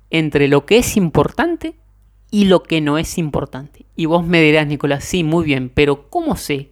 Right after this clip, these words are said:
qué es importante y qué no es importante? Muy sencillo, por la consecuencia que eso produce. De acá sí hay una dicotomía, es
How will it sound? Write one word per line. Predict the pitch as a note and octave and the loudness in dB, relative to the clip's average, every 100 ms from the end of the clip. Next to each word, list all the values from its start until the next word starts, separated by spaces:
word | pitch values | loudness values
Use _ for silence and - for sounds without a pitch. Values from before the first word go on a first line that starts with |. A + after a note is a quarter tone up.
| _ | _
qué | D3 D3 | -4 -4
es | - | -2
importante | C#3+ C#3 C#3 - D#3 D#3 D#3+ D#3+ _ _ _ _ _ _ | -2 -2 -2 -4 -6 -4 -8 -10 _ _ _ _ _ _
y | F3 | -6
qué | - E3 | 0 2
no | D3+ D#3 | 4 4
es | C#3 - | 2 -2
importante? | C#3+ B2+ C#3 C#3+ D#3 - - _ _ _ _ _ _ _ _ _ _ - | -2 0 -2 -4 -8 -12 -20 _ _ _ _ _ _ _ _ _ _ 0
Muy | E3 F3 | 2 4
sencillo, | D4 B3 F4 - D3+ - _ - _ _ _ | 2 2 0 0 -4 -8 _ -20 _ _ _
por | - C3+ | -4 0
la | C3+ C3+ | 0 0
consecuencia | D3 D3 C#3+ D3 E3+ F#3+ - G#3+ C4+ - _ | 2 2 2 2 4 2 2 -2 -4 -10 _
que | - C#3+ | -2 0
eso | D#3 - F3+ F3+ _ _ _ _ - | 0 0 -2 -2 _ _ _ _ -2
produce. | D3+ F3+ E3 - - _ _ _ _ _ _ _ _ | 2 4 2 -2 -10 _ _ _ _ _ _ _ _
De | - | -6
acá | E3 B3 C#4+ C#4 - | -2 2 0 -2 -12
sí | - G#3 | -6 2
hay | G#3+ A3 A3+ | 2 2 -4
una | F#3 G3+ E3+ | -6 -4 -2
dicotomía, | D#3 D3+ D3 C#3+ C3 - | 0 0 0 -2 -6 -4
es | D#3+ D#3+ - | -6 -6 -12